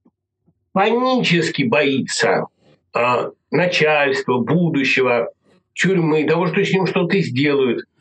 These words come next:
ну, это показатель всё-таки ничтожества. Быть сыкливым ничтожеством уже хватит. Хуже, чем сделали они с Россией, они с вами ничего не сделают. А я всё время вспоминаю реплику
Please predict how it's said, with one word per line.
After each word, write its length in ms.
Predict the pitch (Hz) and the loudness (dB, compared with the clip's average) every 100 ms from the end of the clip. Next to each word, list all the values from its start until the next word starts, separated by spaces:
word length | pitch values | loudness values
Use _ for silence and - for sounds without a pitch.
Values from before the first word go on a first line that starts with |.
| _ _ _ _ _ _ _ - | _ _ _ _ _ _ _ -4
ну, 200 | 262 294 | -2 0
это 280 | 277 262 | 0 0
показатель 680 | 220 226 240 202 180 - 135 | -2 0 0 2 0 0 0
всё-таки 380 | 131 139 131 113 | 2 0 0 -2
ничтожества. 800 | 113 113 - - - - - - | 0 0 -2 -2 -2 -2 -4 -4
Быть 560 | 196 - 175 208 269 190 | -2 0 2 2 2 0
сыкливым 600 | - 214 220 247 202 196 | 0 0 0 2 2 2
ничтожеством 680 | 202 202 233 214 - 165 | 0 0 0 0 0 0
уже 200 | 170 196 | 2 0
хватит. 480 | 202 202 - - 165 - _ _ _ _ _ - | 0 0 0 -2 -6 -8 _ _ _ _ _ -2
Хуже, 340 | 240 185 175 | 0 2 0
чем 240 | 175 165 | 0 0
сделали 360 | 160 196 185 143 | 0 0 2 2
они 220 | 139 139 | 0 0
с 100 | 131 | 0
Россией, 680 | 147 160 - 269 240 175 - _ - _ _ - | 0 0 0 0 0 -2 -4 _ -20 _ _ -2
они 260 | 151 196 | 0 0
с 120 | 202 196 | 0 0
вами 220 | 196 185 | 0 0
ничего 400 | 180 - 196 180 | 0 0 0 0
не 200 | 113 98 | 0 -2
сделают. 380 | - 131 135 - _ - _ _ _ _ _ _ | 0 0 0 -6 _ -20 _ _ _ _ _ _
А 600 | - 160 156 151 151 151 - | -2 2 2 2 2 0 0
я 320 | 175 240 233 | 0 2 0
всё 200 | 165 214 | 0 0
время 200 | 220 220 | 0 0
вспоминаю 640 | - - 160 160 160 151 | 0 -2 0 2 2 2
реплику 840 | 143 165 165 123 - 117 107 104 | 2 0 0 -4 -2 -2 0 0